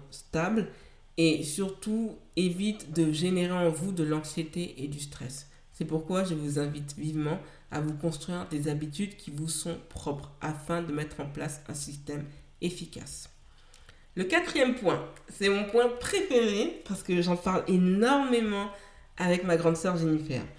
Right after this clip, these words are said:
Et c'est de parler de votre vision. La vision est votre meilleur allié. Pourquoi ? La vision visée,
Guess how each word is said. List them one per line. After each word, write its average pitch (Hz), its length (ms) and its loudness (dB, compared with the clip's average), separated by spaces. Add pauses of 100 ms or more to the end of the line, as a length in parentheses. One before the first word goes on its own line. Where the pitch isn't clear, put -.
(480)
Et 311 160 4
c'est 233 240 2
de 175 400 2 (460)
parler 190 360 4
de 185 120 2
votre 160 240 4
vision. 147 400 -2 (460)
La 151 160 4
vision 196 640 0 (240)
est 165 100 -2
votre 151 320 -4
meilleur 160 520 6
allié. 117 360 -6 (400)
Pourquoi ? - 580 0 (480)
La 247 260 4
vision 208 600 6 (200)
visée, 180 800 0